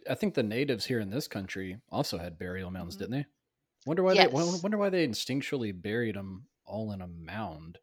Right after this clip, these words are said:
Speaker 1: I get why you bury 'em underground, 'cause dead bodies stink, but
Speaker 2: Right. Well, and when you're burying 'em in a mound, it's kind of the same thing.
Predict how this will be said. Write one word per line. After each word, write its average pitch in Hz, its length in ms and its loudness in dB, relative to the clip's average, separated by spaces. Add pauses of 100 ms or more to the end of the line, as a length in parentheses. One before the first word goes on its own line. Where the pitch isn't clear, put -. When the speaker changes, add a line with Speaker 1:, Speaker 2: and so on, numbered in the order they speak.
(340)
Speaker 1:
I 123 100 2
get 175 140 8
why 123 80 8
you 117 120 6
bury 117 180 6
'em 113 100 2
underground, 104 440 -2
'cause 92 160 -10
dead 95 180 -6
bodies 95 300 -6
stink, 98 400 -6
but - 160 -12 (800)
Speaker 2:
Right. 196 300 2 (100)
Well, 311 340 6
and 285 160 6
when 302 100 0
you're 294 140 2
burying 302 300 4
'em 240 100 2
in 208 80 4
a 190 40 2
mound, 180 280 2
it's - 160 -6
kind 196 200 2
of 170 60 -2
the 165 60 -2
same 160 280 -4
thing. 156 340 -2